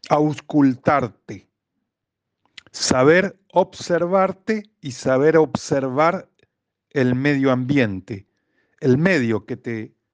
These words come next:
circunscribe, que te rodea. Bueno, ¿qué pasa? Hay características de la primavera. Frío por la mañana, templado por media mañana,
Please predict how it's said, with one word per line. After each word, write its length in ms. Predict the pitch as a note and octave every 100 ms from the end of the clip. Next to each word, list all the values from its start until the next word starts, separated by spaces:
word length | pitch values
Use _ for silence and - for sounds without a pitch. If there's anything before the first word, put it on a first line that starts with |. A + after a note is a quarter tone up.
| _
circunscribe, 1120 | - C3 A2+ C#3 B2 - F3+ D#3 A2 G2 G#2+ _ _ _ _ _ _ _ -
que 120 | -
te 160 | C#3+ B2
rodea. 640 | A#2+ C#3 D#3 A#2 G2 G2+ _ _ _ _ _ _ _ _
Bueno, 220 | D3 C#3
¿qué 120 | C3+
pasa? 520 | G3 - A2 - B2+ - _ _ _ _ _ _ _ _ _ -
Hay 140 | E3
características 1300 | F#3+ F3+ C#3 G#2+ C#3 E3 - - A2+ - G#2 - _ _
de 220 | C#3+ C3
la 180 | B2 A2+
primavera. 760 | A#2+ A2 G#2+ G2+ F#2 F2+ G2 _ _ _ _ _ _ _ _ _ _ _ _ _ _ _ _ _ _ -
Frío 480 | - - F3+ D#3+
por 180 | B2+ C3
la 120 | C3
mañana, 580 | D#3+ G3 G#3+ G#3+ G#3+ G#3+ _ _ _ _ _ _ _ _ _ _ _ _ -
templado 760 | C3+ A#2+ - D#3 C#3+ A#2+ A2+ -
por 220 | A#2 G#2+
media 460 | A2+ C3 C#3+ D#3
mañana, 540 | D#3+ F#3 G3+ G3+ G#3